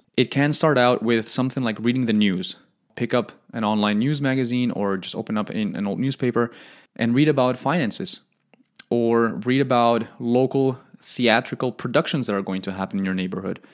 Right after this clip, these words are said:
It can be something about geopolitical s-, discussions that are going on.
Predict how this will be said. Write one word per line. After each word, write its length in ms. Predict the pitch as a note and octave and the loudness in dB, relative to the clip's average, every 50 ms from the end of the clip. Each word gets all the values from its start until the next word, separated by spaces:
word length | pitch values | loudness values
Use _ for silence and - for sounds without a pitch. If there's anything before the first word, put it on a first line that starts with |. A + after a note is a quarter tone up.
| _ _ _ _ _ _ _ _ _ | _ _ _ _ _ _ _ _ _
It 140 | - G#2+ - | -4 -4 -2
can 200 | - A2 A2 A2+ | -2 -2 0 2
be 260 | A#2 A#2+ A#2+ A#2+ A#2 | 2 2 2 2 2
something 320 | A#2 - A#2 A2+ - B2 | 0 -2 -4 -2 -4 0
about 360 | A2 A2+ A2+ A2+ A2+ G#2+ A2+ A#2+ - - _ _ - - A#2+ | 2 4 4 4 2 2 -2 -8 -14 -20 _ _ -18 -18 -14
geopolitical 720 | A2+ - A#2+ B2+ B2 B2+ - - B2 B2 B2+ B2 A2+ - B2+ | -8 -2 0 0 0 0 -4 -4 -2 0 0 0 -2 -2 -4
s-, 160 | A#2 - - | -6 -6 -8
discussions 580 | - _ - A#2+ - - C#3+ E3 - - C3+ A2+ | -8 _ -6 -6 0 0 0 0 0 -2 -2 -2
that 80 | A2+ G2+ | 0 -2
are 60 | G2 | -2
going 260 | F#2 F#2 F#2 F#2 F#2 | 0 -2 -2 -2 -2
on. 200 | F#2 - - - | -4 -6 -8 -10